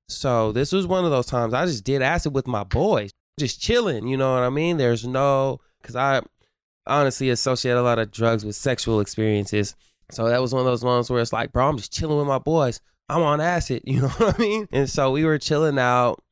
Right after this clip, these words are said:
When I'm on drugs, I eat hella fruit, little basic shit. And I'm finding, like, ways to, like, not need a woman in those times. It was really important to me. That was a part of my growth process. So we all went separate ways. We all went home, but, like, I just, I wouldn't say I couldn't sleep.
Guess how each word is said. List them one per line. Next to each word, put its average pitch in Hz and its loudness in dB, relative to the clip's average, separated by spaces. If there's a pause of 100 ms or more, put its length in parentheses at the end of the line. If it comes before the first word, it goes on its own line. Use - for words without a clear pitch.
(120)
When 131 -2
I'm 143 2
on 120 0
drugs, 113 0
I 113 0
eat 117 -2
hella 113 2
fruit, 107 2 (160)
little 233 0
basic 117 0
shit. 110 0 (120)
And 120 2
I'm 117 0
finding, 123 2
like, 107 0
ways 107 2
to, - -2
like, 101 0
not 101 -2
need 104 0
a 98 0
woman 98 0
in - -4
those - -6
times. - -4
It 104 -2
was 104 -2
really 107 0
important 101 -6
to 101 -4
me. 104 -4
That 101 0
was 110 -2
a 107 -6
part 101 -2
of 107 -6
my 104 0
growth 110 0
process. - -2 (360)
So 104 0 (160)
we 127 2 (100)
all 151 2
went 151 -2
separate 143 0
ways. 131 2
We 120 -4 (100)
all 120 2
went 135 0
home, 123 0
but, 110 -2
like, - -2 (220)
I - 0
just, 110 2 (460)
I - -2
wouldn't 247 2
say 247 -2
I 117 0
couldn't 190 -2
sleep. 120 2